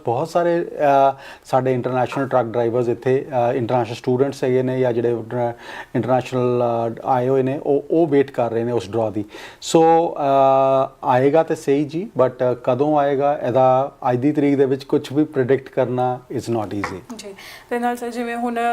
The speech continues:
Speaker 2: ਸਿਨੈਰੀਓ ਜੋ ਇਮੀਗ੍ਰੇਸ਼ਨ ਦੇ ਵਿੱਚ ਚੱਲ ਰਿਹਾ ਤਾਂ ਇੰਟਰਨੈਸ਼ਨਲ ਸਟੂਡੈਂਟਸ ਨੂੰ ਬਿਲਕੁਲ ਵੀ ਵੇਟ ਨਹੀਂ ਕਰਨੀ ਚਾਹੀਦੀ ਆਪਣਾ ਐਕ-,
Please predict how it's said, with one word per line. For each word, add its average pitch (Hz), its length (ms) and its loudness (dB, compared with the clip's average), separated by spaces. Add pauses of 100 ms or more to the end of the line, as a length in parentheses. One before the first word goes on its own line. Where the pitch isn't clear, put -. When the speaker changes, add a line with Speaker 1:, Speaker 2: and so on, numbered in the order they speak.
(100)
Speaker 2:
ਸਿਨੈਰੀਓ 226 500 -4
ਜੋ 240 160 -2
ਇਮੀਗ੍ਰੇਸ਼ਨ 214 540 -6
ਦੇ 208 80 -4
ਵਿੱਚ 208 200 -4
ਚੱਲ 190 200 -4
ਰਿਹਾ 208 200 -4
ਤਾਂ 233 140 -2
ਇੰਟਰਨੈਸ਼ਨਲ 226 580 -6
ਸਟੂਡੈਂਟਸ 220 440 -8
ਨੂੰ 240 100 -6
ਬਿਲਕੁਲ 233 340 -4
ਵੀ 269 100 -4
ਵੇਟ 214 300 -2
ਨਹੀਂ 208 200 -6
ਕਰਨੀ 214 280 -6
ਚਾਹੀਦੀ 208 320 -4
ਆਪਣਾ 220 360 -2 (200)
ਐਕ-, 208 160 -8